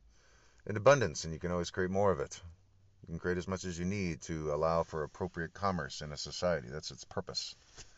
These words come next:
to make this buying and selling of goods and services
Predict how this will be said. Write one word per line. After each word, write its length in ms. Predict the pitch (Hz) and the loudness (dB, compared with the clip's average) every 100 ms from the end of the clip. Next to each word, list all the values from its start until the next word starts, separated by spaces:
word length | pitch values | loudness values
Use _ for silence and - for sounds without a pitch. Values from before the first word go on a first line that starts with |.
| - - _ - | -20 -20 _ -8
to 80 | |
make 180 | 80 80 - - - | -4 -4 -6 -20 -10
this 240 | 80 - | -4 -4
buying 360 | 80 87 92 90 | 0 2 2 0
and 100 | 80 | -4
selling 340 | - 90 85 | 0 0 0
of 120 | 78 | -2
goods 200 | 73 85 | -4 -4
and 100 | 78 | -6
services 640 | - 90 85 - 82 76 | -4 -4 -4 -4 -6 -8